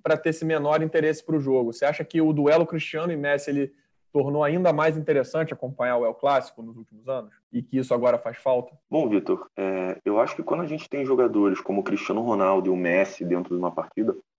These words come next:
Speaker 2: óbvio que, que a nossa expectativa aumenta, né?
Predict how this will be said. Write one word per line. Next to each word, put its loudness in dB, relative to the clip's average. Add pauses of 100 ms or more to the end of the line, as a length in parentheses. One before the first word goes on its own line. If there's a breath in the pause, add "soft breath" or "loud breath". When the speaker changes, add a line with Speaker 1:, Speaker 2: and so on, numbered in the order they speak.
Speaker 2:
óbvio 2
que, -10 (240)
que 2
a 2
nossa 2
expectativa 0
aumenta, 2
né? -2